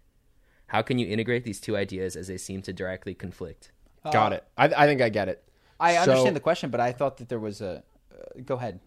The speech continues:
Speaker 3: You can, you can.
Speaker 2: Well, I think what they're saying is if you have an addiction and you're gonna quit that addiction, it's gonna cause pain.
Speaker 3: Mm.
Speaker 2: And I have a quote that I like, which was,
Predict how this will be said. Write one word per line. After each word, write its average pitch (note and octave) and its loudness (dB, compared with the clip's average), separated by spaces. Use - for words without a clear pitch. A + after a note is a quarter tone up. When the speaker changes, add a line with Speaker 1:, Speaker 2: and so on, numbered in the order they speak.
Speaker 3:
You A2 -10
can, G#2+ -10
you G#2+ -14
can. G#2+ -12
Speaker 2:
Well, D#3+ 6
I - 8
think G#3 4
what F3 4
they're D3+ 6
saying A#2+ 4
is A2 -4
if G#2 -10
you C#3 4
have D#3 8
an C3 2
addiction G#2+ -4
and A2+ 0
you're A2+ 4
gonna G#2+ 0
quit C#3 2
that A2+ 4
addiction, G2+ -2
it's - -10
gonna A2 -2
cause F2+ -2
pain. A2 -8
Speaker 3:
Mm. D3 -8
Speaker 2:
And A#2 0
I C#3 6
have C#3+ 2
a A#2+ -2
quote B2 4
that G#2+ 2
I D#3+ 10
like, G#2 0
which A#2 -4
was, G#2+ 0